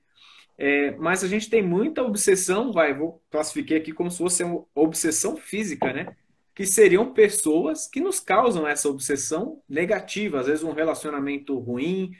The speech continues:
uma pessoa que tem, é, como é que fala? Hoje a gente utiliza o termo mais adequado, que é o relacionamento abusivo, por exemplo.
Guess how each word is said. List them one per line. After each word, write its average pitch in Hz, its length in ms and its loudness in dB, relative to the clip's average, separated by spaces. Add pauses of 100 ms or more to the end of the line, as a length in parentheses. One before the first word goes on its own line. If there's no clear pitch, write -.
(160)
uma 135 100 -8
pessoa 143 380 -2
que - 100 -20
tem, 131 400 -4 (340)
é, 113 500 -2 (720)
como 120 100 -6
é 120 40 -4
que 117 80 -16
fala? 147 280 0
Hoje 127 380 0
a 101 40 -4
gente 110 480 -8 (280)
utiliza 113 420 -8
o 110 40 -8
termo 113 220 -4
mais 110 180 -4
adequado, 117 640 0
que 123 120 -8
é 131 80 -2
o 143 220 0
relacionamento 147 680 -2
abusivo, 123 640 -4
por 113 180 0
exemplo. 92 420 -8